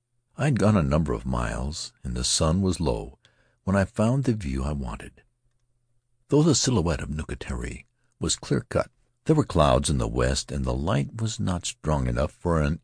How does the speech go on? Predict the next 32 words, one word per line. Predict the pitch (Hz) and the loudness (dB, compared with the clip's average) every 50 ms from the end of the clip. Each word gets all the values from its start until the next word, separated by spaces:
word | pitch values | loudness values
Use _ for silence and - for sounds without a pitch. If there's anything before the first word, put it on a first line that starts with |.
| - | -4
instantaneous | 101 110 107 - - 78 69 - - 104 95 78 64 60 - | -2 -2 -2 -2 -4 -6 -6 -4 -2 -2 0 0 -2 -2 -4
picture. | - - - 98 - - - - - - _ _ _ _ _ _ _ - | -6 -6 -8 -8 -8 -8 -12 -12 -12 -14 _ _ _ _ _ _ _ -6
The | - 80 | -4 -2
lagoon | 69 64 58 53 60 58 58 62 65 | -2 -2 -2 -2 -2 -2 0 0 0
is | 64 58 - | 0 -2 -2
narrow | - - 58 - 71 65 60 - 110 | -4 -2 0 0 0 0 0 -2 -6
at | 107 - | -6 -4
this | - - - | -4 -6 -4
point. | - - 104 101 - - _ _ _ _ _ _ _ _ _ _ _ | -6 -12 -12 -12 -14 -18 _ _ _ _ _ _ _ _ _ _ _
There | - 71 73 80 | 0 0 2 2
was | 76 71 65 62 - - | 2 0 -2 -4 -4 -2
nothing | 92 101 120 127 123 - 69 69 | 0 0 0 0 0 -2 -4 -4
to | - - 135 | -4 -4 -6
do | 127 - 62 60 57 55 58 - | -4 -4 -4 -4 -4 -6 -8 -8
but | - - - - _ | -8 -8 -8 -8 _
paddle | - - 64 60 67 80 85 | -8 -6 -6 -4 -2 -2 -2
out | 71 57 62 - - _ - | -2 -4 -6 -10 -12 _ -10
to | - 82 | -6 -4
the | 80 90 | -4 -2
reef | 95 98 60 50 - - - _ | -2 -4 -4 -6 -8 -12 -14 _
and | - 87 87 | -6 -4 -4
set | - - - 80 | -2 -2 -2 -2
up | 71 - | -2 -2
my | - 78 80 | -2 -2 -2
tripod | 78 - - 71 67 64 - - 76 71 71 71 - | -2 -2 -4 -4 -4 -4 -4 -4 -2 -2 -2 -4 -6
in | - 80 69 | -6 -6 -4
the | 62 58 | -4 -4
shallow | - - 104 98 110 120 110 | -4 -2 0 2 2 2 2
wash | 90 69 67 65 67 69 - - - | 2 0 0 0 -2 -2 -6 -8 -10
of | - 64 - | -10 -12 -10
the | - 62 | -8 -6
sea. | - - - - 64 57 55 52 52 - | -4 -4 -4 -4 -4 -6 -8 -10 -14 -18